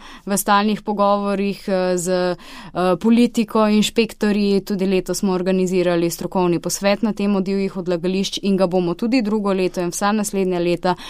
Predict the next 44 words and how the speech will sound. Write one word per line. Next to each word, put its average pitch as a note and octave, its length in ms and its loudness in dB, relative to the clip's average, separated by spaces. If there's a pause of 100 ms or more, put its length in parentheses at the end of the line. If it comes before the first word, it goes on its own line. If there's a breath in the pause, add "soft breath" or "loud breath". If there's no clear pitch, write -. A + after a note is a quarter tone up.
(160 loud breath)
da F3 100 2
čim A3+ 280 4
bolj G3+ 180 4
združimo F#3+ 520 0
za E3 200 0
eno F#3 240 2
mizo F3+ 360 2
vse G3 200 -2
tiste, F#3+ 400 0
ki F3 220 -2
imajo D#3+ 300 4
o D#3+ 40 -2
tem F3+ 220 2
kaj F3 280 -2
zapovedati G#3 640 -2
in F3+ 180 2 (140)
lahko F3 400 0
ukrepajo. E3+ 520 -2 (600)
Je G#3+ 140 2
pa G#3 120 0
dejstvo, G#3 400 0
da F#3 100 0
je F3 100 2
trenutno G3+ 460 -2
v F#3+ 100 -8
Sloveniji F#3+ 400 0
sto G#3+ 180 -6
petdeset G#3+ 460 -6
inšpektorjev, A3 680 0 (500 loud breath)
ki C4 160 0
so B3 120 2
odgovorni G3+ 720 0
oziroma F#3 540 0 (160)
spremljajo G3+ 560 0
dejanja F3+ 500 2
dveh E3 260 -2
milijonov E3+ 440 0
ljudi. D#3+ 340 -4 (340 loud breath)
Tako G3+ 220 -4
da G3+ 140 2
tu A3 200 -2
bi G3 140 2
bilo F#3+ 180 0
že F#3 220 0